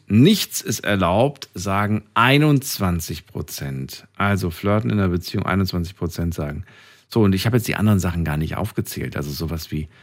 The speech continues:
ne, das war jetzt einfach nur gucken und reden, nur gucken oder gar nichts. So, jetzt kommen wir zur nächsten Frage. Wie hoch schätzt du die Gefahr ein,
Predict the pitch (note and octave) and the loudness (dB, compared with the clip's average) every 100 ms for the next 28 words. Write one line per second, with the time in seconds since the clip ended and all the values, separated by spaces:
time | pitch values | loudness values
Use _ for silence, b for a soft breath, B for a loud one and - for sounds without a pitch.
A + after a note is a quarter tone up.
0 | b - B2 G#2+ A2+ A2 A#2 A#2+ G2+ F2+ | b -2 0 0 2 0 2 2 2 2
1 | A2+ - F2+ F2+ B2+ D3 E3 b b b | -4 -2 -2 2 2 2 0 b b b
2 | A#2 C3+ D3 D3+ D3 C#3+ C#3+ b b - | 2 4 4 -2 0 0 0 b b -2
3 | F#2+ E2+ D#2 D#2 C#2+ C2 - - B B | 0 0 -4 -4 -6 -10 -14 -18 B B
4 | B B B - C#3+ A#2+ C#3 C#3 C3 B2+ | B B B 2 4 4 4 2 2 2
5 | A#2 B2 B2+ - D#2+ F2 B2 B2+ B2+ B2+ | 4 2 0 -4 -2 2 2 4 4 6
6 | C3 G3 A#3+ - _ - - F#3 F#3+ - | 8 6 4 -4 _ -6 0 0 0 -2
7 | C3+ D#3 A#2+ A2 F#2+ - C3 C#3+ - D#2+ | 2 2 2 2 0 2 4 4 2 0
8 | E2 C3 | 2 2